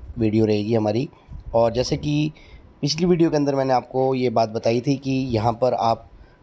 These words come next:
direct admissions ले सकते हैं, जैसे कि बीटेक के courses के अंदर, बीबीए के अंदर, बीसीए के अंदर, बीकॉम Honors के अंदर, बीपीटी के अंदर, बीएचएमसीटी के अंदर और एमबीए और भी कई सारे courses यहाँ पर दिए हुए हैं।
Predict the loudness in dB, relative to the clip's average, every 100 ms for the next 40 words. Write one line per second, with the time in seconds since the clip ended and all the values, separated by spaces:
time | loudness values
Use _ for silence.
0 | -4 2 2 2 -4 -2 -2 0 -2 -4
1 | -2 -2 0 -4 -2 -2 0 -2 -4 -4
2 | -2 -2 -2 -2 2 0 0 -2 -2 -2
3 | -4 -2 0 0 -2 -6 _ -20 -20 -20
4 | -20 -20 _ _ _ _ -2 0 2 4
5 | 2 2 -2 -2 -4 -4 -4 -2 2 2
6 | 2 0 0 -2 -6 -8 -2 0 0 0
7 | -2 0 0 -2 -2 0 0 -2 -4 -8
8 | -2 -2 0 0 0 0 -2 -4 _ -20
9 | -20 -20 -4 0 0 0 -2 -2 -2 -2
10 | -2 -4 -2 0 0 2 2 2 0 0
11 | -2 0 2 2 2 -4 -18 -20 -10 0
12 | 2 0 -4 -18 -8 0 0 2 0 2
13 | 0 -2 -2 -4 -4 -6 -8 -4 -2 -2
14 | -6 -4 -6 -8